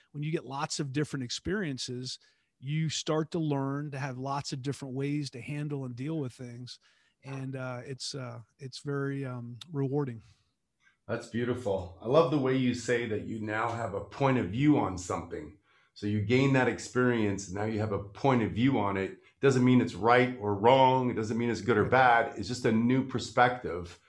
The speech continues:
Speaker 1: Right.
Speaker 2: I really believe that the people who can adapt best in life have multiple ways of looking at things, and then they can choose from that menu how to respond. That's beautiful.
Speaker 1: Absolutely.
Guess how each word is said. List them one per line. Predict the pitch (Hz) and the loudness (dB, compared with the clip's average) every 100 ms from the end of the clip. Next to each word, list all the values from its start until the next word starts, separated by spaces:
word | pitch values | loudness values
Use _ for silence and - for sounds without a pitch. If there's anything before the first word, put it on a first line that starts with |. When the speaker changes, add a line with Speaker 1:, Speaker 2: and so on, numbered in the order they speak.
| - | -14
Speaker 1:
Right. | 139 143 113 | -8 -6 -4
Speaker 2:
I | |
really | 135 165 | 0 0
believe | - 131 135 135 | 0 0 0 0
that | 113 - | -2 -2
the | 110 107 101 - - _ _ | 0 0 -2 -8 -20 _ _
people | - 147 147 | -2 0 2
who | 127 131 117 107 - _ _ _ _ - | 2 2 0 -2 -8 _ _ _ _ -6
can | 123 | 0
adapt | 120 104 127 139 151 - | 0 2 6 6 4 0
best | 127 - | 0 0
in | 127 107 | 0 4
life | 113 131 107 104 | 6 8 6 0
have | - 104 | -4 0
multiple | 110 117 151 156 123 131 131 | 2 6 4 4 0 2 4
ways | 120 123 107 | 4 4 2
of | 90 | -2
looking | 107 113 98 | -2 0 -2
at | - | -2
things, | 95 101 92 | -6 -4 -4
and | 101 101 | -2 0
then | |
they | 101 98 | 0 0
can | 104 | -2
choose | 101 139 131 | -2 0 0
from | - 117 | 0 0
that | 107 104 | 2 0
menu | 104 123 113 104 95 - - _ | 0 2 4 2 -2 -8 -20 _
how | - | -4
to | 113 | -2
respond. | 104 98 - 113 117 107 90 85 - - - - | 0 -2 -2 0 0 -2 -6 -8 -16 -20 -10 -4
That's | 131 | -4
beautiful. | 131 120 147 147 151 | -4 -4 0 -2 -2
Speaker 1:
Absolutely. | 135 | -8